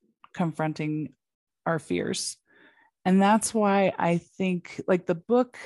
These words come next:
um, it's kind of a niche topic, right?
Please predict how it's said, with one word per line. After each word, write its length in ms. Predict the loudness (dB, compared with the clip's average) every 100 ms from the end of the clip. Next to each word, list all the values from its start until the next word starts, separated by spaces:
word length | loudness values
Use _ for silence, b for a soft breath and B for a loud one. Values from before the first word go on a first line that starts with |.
| -20 b b b b b _ _ 0
um, 440 | 2 2 0 -2
it's 160 | -4 -4
kind 260 | -6 -2
of 100 | -2
a 60 | 0
niche 560 | -2 -2 -4 -8 -12 -14
topic, 540 | -4 -2 0 -2 -4 -12 -8
right? 300 | -2 -2 -2